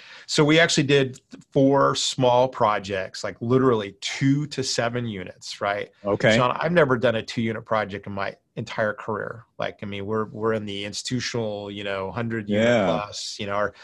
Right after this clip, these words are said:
Speaker 1: b-, last big project in Denver was four hundred fifty-three units, just to give you some sense of, like, you know,
Speaker 2: Yes,
Speaker 1: size
Speaker 2: scale.
Speaker 1: generally.
Speaker 2: Yep.
Speaker 1: But we said, like, we, this is such an experimental undertaking. Like, I just, like, if it blew up in my face, I go, "Okay,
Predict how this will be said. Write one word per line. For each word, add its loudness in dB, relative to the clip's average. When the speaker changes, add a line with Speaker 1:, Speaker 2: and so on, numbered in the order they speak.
Speaker 1:
b-, 0
last 2
big 0
project 0
in -4
Denver 0
was -8
four -4
hundred -4
fifty-three -8
units, -8
just -18
to -14
give -10
you -12
some -10
sense -8
of, -12
like, -8
you -12
know, -10
Speaker 2:
Yes, 4
Speaker 1:
size -2
Speaker 2:
scale. -2
Speaker 1:
generally. -10
Speaker 2:
Yep. -2
Speaker 1:
But 4
we 4
said, 6
like, 4
we, 8
this 2
is 4
such 6
an 4
experimental 4
undertaking. 2
Like, 0
I 0
just, -4
like, -2
if -2
it 0
blew 8
up 6
in 2
my 0
face, 2
I -4
go, 2
"Okay, 2